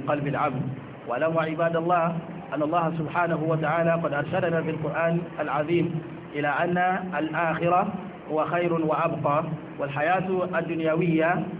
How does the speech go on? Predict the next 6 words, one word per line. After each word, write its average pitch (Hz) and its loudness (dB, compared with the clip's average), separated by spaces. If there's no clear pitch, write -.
سوف 170 4
تنتهي 170 4
وسوف 165 0
تنقضي، 151 0
ومع 185 2
ما 196 2